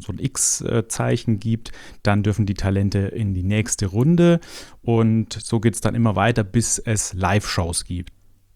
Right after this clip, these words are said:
Und die Live-Shows sind deshalb besonders, weil dort das Publikum weiter wählt und nicht mehr die Juroren. Es gibt aber auch eine Ausnahme, und zwar hat jeder Juror einmal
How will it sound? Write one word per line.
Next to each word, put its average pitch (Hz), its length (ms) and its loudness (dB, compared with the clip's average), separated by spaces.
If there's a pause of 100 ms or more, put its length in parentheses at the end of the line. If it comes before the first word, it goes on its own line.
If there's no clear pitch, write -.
(220)
Und 113 140 6
die 113 60 8
Live-Shows 123 500 2
sind 110 220 0
deshalb 123 580 -2
besonders, 120 600 0
weil 110 180 2
dort 110 340 0
das 104 140 -2
Publikum 110 640 0
weiter 104 400 2
wählt 113 260 4
und - 220 -4
nicht 110 260 2
mehr 104 120 2
die 98 360 -2
Juroren. 92 680 -2 (680)
Es - 140 2
gibt - 180 0
aber 123 160 4
auch 117 120 0
eine 101 340 -2
Ausnahme, 117 680 2
und 107 160 -2
zwar 110 220 2
hat 101 160 0
jeder 135 320 4
Juror 117 760 4 (220)
einmal 127 880 4